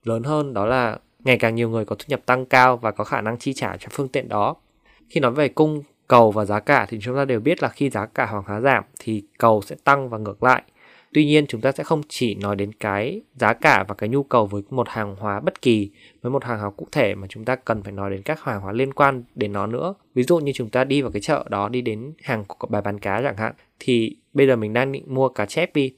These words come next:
tự nhiên mình thấy là cá chấm hôm nay lại rẻ hơn, thì tự nhiên mình lại không muốn mua cá chép nữa mà mình mua cá chấm, thì nhu cầu lúc đó của mình đã bị thay đổi. Thế nên là giá cả của con cá chép đó nó còn phụ thuộc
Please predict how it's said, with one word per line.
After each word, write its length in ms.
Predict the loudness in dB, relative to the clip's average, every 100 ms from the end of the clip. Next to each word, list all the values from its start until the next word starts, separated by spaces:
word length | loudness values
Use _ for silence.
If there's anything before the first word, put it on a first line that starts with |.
| _
tự 100 | -6
nhiên 200 | -2 -4
mình 100 | -4
thấy 140 | -6 -6
là 80 |
cá 160 | -2 -4
chấm 380 | -4 -6 -8 -8
hôm 220 | -8 -4
nay 180 | -2 -2
lại 80 | -2
rẻ 180 | -4 -4
hơn, 280 | 0 0 -2 _ _ _
thì 140 | -8
tự 160 | -2 -2
nhiên 260 | 0 -2 -2
mình 100 | -8
lại 80 |
không 320 | -4 -4 -4 -10
muốn 240 | -10 -6 -4
mua 140 | -4
cá 180 | -4 -8
chép 320 | -6 -8 -6
nữa 220 | -6 -6
mà 140 | -4 -6
mình 180 | -6 -6
mua 100 | -4
cá 140 | -6
chấm, 320 | -6 -6 -8 -12 _ _
thì 140 | -8
nhu 160 | -2 -2
cầu 240 | 0 0
lúc 140 | 0 -2
đó 160 | -4
của 100 | -4
mình 180 | -8 -8
đã 80 | -8
bị 120 | -8 -4
thay 160 | 0
đổi. 280 | 2 0 -2 -14 _
Thế 100 | -6
nên 120 | -2 -2
là 100 | -4 0
giá 120 | 2
cả 160 | 2
của 80 | 0
con 120 | -2 -4
cá 100 | -4
chép 240 | -4 -2
đó 140 | -4
nó 80 | -6
còn 160 | -10 -12
phụ 140 | -10 -8
thuộc 240 | -6 -6